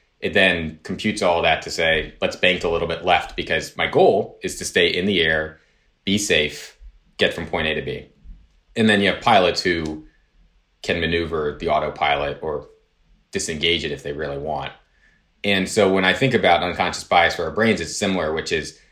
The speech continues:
we have this really strong supercomputer that basically has its own set of algorithms. It's taking in lots of information all at the same time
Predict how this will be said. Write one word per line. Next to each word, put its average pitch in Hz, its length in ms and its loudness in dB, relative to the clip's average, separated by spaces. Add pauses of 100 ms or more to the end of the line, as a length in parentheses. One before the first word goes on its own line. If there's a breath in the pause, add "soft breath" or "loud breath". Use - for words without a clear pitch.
(220 soft breath)
we 101 80 6
have 92 100 6
this 87 240 -2 (100)
really 135 260 2
strong 95 300 2
supercomputer 87 760 -2
that - 320 -2
basically 90 400 0
has 85 160 0
its 95 160 -2
own 120 240 4
set 87 180 0
of 78 80 -2
algorithms. 73 640 -2
It's 85 180 -10
taking 87 300 0
in 85 160 -2
lots 90 300 0
of 90 100 -4
information 80 840 -6 (420)
all 110 220 6
at - 60 2
the - 60 -4
same 80 260 -2
time 76 500 -6